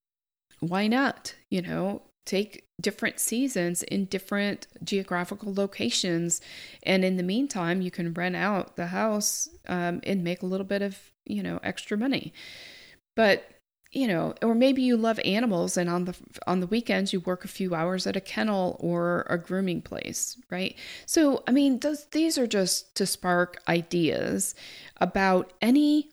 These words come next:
possible way that you can make income, whether it's in your business or outside of your business, right? Just, just to remind your brain that I am capable of making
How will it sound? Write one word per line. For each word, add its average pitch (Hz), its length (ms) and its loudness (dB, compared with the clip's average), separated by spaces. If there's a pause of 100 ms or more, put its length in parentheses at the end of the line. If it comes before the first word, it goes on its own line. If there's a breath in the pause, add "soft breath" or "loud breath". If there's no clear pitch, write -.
possible 196 560 0
way 175 420 0
that 170 220 -8
you 160 160 -2
can 165 260 -4
make 151 300 -6
income, 165 420 -2
whether 202 320 -2
it's 196 200 -4
in 233 200 2
your 254 140 0
business 214 480 -2
or 220 140 -4
outside 233 500 0
of 202 160 0
your 165 80 -2
business, - 500 -6
right? 190 320 0
Just, 262 260 0 (400 loud breath)
just - 240 -2
to 370 100 0
remind 196 680 4
your 254 100 0
brain 196 680 2 (240)
that 208 340 2
I 220 500 2
am 320 140 0
capable 180 1000 -4
of 233 240 -4
making 180 540 -2